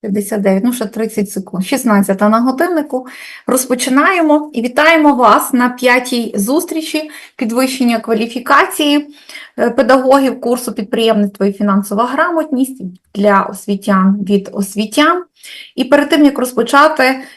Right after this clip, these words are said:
е, знову поговор-, проговоримо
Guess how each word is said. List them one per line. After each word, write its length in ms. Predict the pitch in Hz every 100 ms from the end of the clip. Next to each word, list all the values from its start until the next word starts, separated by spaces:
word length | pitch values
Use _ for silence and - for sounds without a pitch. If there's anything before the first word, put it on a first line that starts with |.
| -
е, 140 | 220
знову 540 | 220 240 262 269 277 269 - - -
поговор-, 720 | - 226 240 240 254 240 - -
проговоримо 1000 | 277 262 285 226 254 233 220 202 190